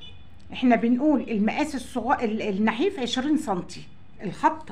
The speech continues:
بتاع ال-، الباط. طيب، المتوسط بنقول اتنين وعشرين، تلاتة وعشرين، الممتلئ أربعة وعشرين. وبناخد ال-، يعني احنا قو-، بنقول بقى، بصي،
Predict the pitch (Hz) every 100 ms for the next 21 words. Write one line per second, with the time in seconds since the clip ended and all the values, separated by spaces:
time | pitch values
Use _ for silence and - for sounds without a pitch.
0 | - 196 180 214 190 190 202 202 196 220
1 | 185 247 160 - - - - - - -
2 | - - - - 262 170 - - 254 254
3 | 247 262 359 - 466 480 - - - -
4 | - - - - 190 226 247 262 311 320
5 | 240 254 262 262 220 208 - 214 220 202
6 | - 208 226 226 185 165 - 180 175 147
7 | - 214 214 202 202 294 320 - - -
8 | - 202 190 220 214 175 180 180 165 147
9 | - - - - - - - - - -
10 | - - - - - 240 269 269 339 453
11 | 349 269 302 262 240 - - - 233 240
12 | 233 233 220 254 254 - 254 311 - 254
13 | 262 247 339 330 240 262 370 - 415